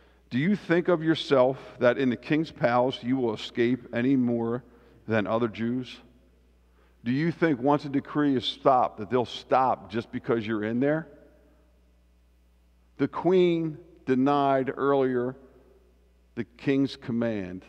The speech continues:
to come. She was ousted. He put a decree out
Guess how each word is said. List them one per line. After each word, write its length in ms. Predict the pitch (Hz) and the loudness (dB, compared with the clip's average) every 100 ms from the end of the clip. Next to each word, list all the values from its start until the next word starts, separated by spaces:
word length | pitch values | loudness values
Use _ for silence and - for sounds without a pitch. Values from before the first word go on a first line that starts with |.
| - | -16
to 80 | |
come. 400 | 98 - 104 90 - - _ _ _ _ | -12 -6 -6 -6 -12 -20 _ _ _ _
She 160 | - 135 | -8 -4
was 180 | 120 | -4
ousted. 540 | 95 113 117 107 - 101 - - _ _ _ _ _ _ _ _ _ _ | -4 -2 0 -2 -6 -14 -16 -20 _ _ _ _ _ _ _ _ _ _
He 140 | - | -6
put 200 | 165 170 | -2 0
a 40 | 156 | 0
decree 680 | 123 - - 156 147 113 110 | -2 -6 -2 0 0 -2 -2
out 380 | 120 117 - | -2 -2 -4